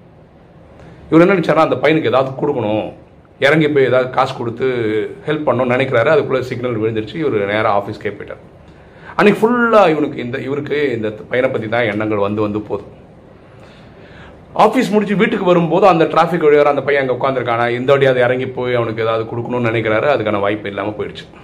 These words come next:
அப்போ அவர் மனசுல தோன்ற எண்ணங்கள் என்னன்னா, காசு இருக்கிறவங்க கொடுக்குறாங்க, இது பெரிய விஷயம்லாம் கிடையாது. ஒண்ணுமே இல்லாத இவனே பிச்சை எடுத்து தான் வாழ்றான்றத அவர் பார்த்த காட்சி.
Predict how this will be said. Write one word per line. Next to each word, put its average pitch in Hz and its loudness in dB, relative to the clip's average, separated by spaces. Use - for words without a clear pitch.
அப்போ - 2
அவர் 220 6
மனசுல 180 0
தோன்ற 151 -2
எண்ணங்கள் 123 -2
என்னன்னா, 107 -6
காசு 220 2
இருக்கிறவங்க 180 2
கொடுக்குறாங்க, 170 0
இது 123 -2
பெரிய 180 -2
விஷயம்லாம் 139 -4
கிடையாது. 123 -6
ஒண்ணுமே 240 4
இல்லாத 147 4
இவனே 156 0
பிச்சை 170 -4
எடுத்து 147 -4
தான் 147 0
வாழ்றான்றத 131 0
அவர் 190 0
பார்த்த 139 -2
காட்சி. 131 -6